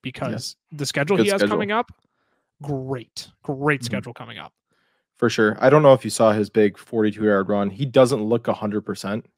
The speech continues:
Speaker 1: No,
Speaker 2: He
Speaker 1: he does
Speaker 2: didn't,
Speaker 1: not.
Speaker 2: he, he didn't get that burst, but they've just got such a good running attack that he's only gonna continue to get healthier this season. Going into next
Speaker 1: Yep.
Speaker 2: year, he's only gonna continue to get healthier. And they've, I mean, they've made Kenyon Drake relevant in games. They've made Mike Day-,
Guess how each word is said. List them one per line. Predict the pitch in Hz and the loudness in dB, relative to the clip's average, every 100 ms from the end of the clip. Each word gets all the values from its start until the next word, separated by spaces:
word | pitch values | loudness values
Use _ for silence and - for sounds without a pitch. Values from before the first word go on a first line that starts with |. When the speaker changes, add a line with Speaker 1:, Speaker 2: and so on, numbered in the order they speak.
| _ | _
Speaker 1:
No, | 160 160 | 0 2
Speaker 2:
He | 123 | 2
Speaker 1:
he | 175 | 4
does | 147 120 | 4 4
Speaker 2:
didn't, | 120 | 2
Speaker 1:
not. | 117 | -2
Speaker 2:
he, | 127 - _ _ _ | -6 -6 _ _ _
he | - 131 | -4 0
didn't | 131 123 | 0 0
get | 139 123 | -2 2
that | 117 95 | 0 2
burst, | 101 120 - - _ - | 0 -2 -4 -14 _ -2
but | 120 - _ _ _ _ | -2 -2 _ _ _ _
they've | 113 139 127 | 0 0 2
just | 156 | 0
got | 151 139 | 2 0
such | - 127 | -2 -6
a | |
good | 117 113 | -4 -2
running | 104 110 127 | 0 0 -2
attack | 123 131 135 - _ _ | -4 -2 -2 -4 _ _
that | 117 107 98 _ _ _ _ _ | -2 -2 -2 _ _ _ _ _
he's | 143 | 0
only | 165 160 | 2 4
gonna | 143 120 - _ | 0 -2 -8 _
continue | - 117 139 135 | -14 -10 -6 -4
to | 104 | -6
get | 98 113 - | -6 -8 -6
healthier | 107 120 135 139 | -6 -6 -4 -4
this | 139 139 | -2 -6
season. | - 143 135 139 135 - _ _ | -6 -8 -6 -6 -8 -12 _ _
Going | 123 135 | 2 4
into | 131 | 4
next | 110 117 | 2 -2
Speaker 1:
Yep. | 135 | -4
Speaker 2:
year, | 123 | -6
he's | 113 | -4
only | 120 | -4
gonna | 113 110 | -4 -8
continue | 104 104 - 131 127 | -8 -12 -12 -8 -6
to | |
get | 117 104 | -6 -8
healthier. | 113 113 113 110 | -8 -8 -6 -6
And | - 120 | -4 -4
they've, | 131 - _ _ _ 143 | -4 -8 _ _ _ -6
I | |
mean, | 147 | -2
they've | 156 147 | -2 -2
made | 151 143 | -2 -4
Kenyon | - 139 135 123 | -6 -6 -6 -2
Drake | 135 120 | -2 -2
relevant | 107 107 101 87 | -2 -2 -2 -8
in | 95 | -14
games. | - 87 | -18 -18
They've | 123 123 | -14 -8
made | 135 | -6
Mike | 127 127 - | -2 -4 -2
Day-, | 135 139 | 0 0